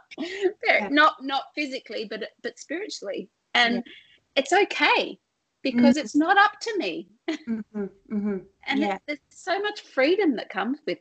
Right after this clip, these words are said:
Speaker 1: that.
Speaker 2: Yes.
Speaker 1: Um, it's, it's beautiful.
Speaker 2: Yeah, I, I love that too, because again, it, it's looking to, it's seeking the giver of the gift, not the gift
Speaker 1: Mm.
Speaker 2: itself.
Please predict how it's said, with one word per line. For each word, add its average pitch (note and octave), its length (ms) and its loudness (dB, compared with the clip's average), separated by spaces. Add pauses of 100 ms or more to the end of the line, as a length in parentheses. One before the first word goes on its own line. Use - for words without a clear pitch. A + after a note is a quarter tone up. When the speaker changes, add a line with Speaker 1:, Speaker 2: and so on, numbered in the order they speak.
Speaker 1:
that. - 200 -8 (960)
Speaker 2:
Yes. G#3 260 2
Speaker 1:
Um, F#3+ 220 -4 (180)
it's, - 160 -10 (160)
it's - 220 -6
beautiful. C4 760 4 (880)
Speaker 2:
Yeah, B3+ 240 4
I, B3 220 2 (100)
I B3 140 6
love B3 240 4
that G#3+ 200 2
too, F#3+ 440 0
because G#3 560 -2
again, G3 460 2
it, - 300 -4 (220)
it's A3 300 -2
looking C4 500 6
to, A3 680 2 (680)
it's G#3+ 180 -4
seeking D4 460 8
the D4 120 10
giver G#3 380 6
of G3+ 200 2
the F3+ 80 4
gift, - 600 -2 (120)
not G3+ 240 4
the F#3+ 60 2
gift G#3 320 2
Speaker 1:
Mm. - 40 0
Speaker 2:
itself. - 520 -12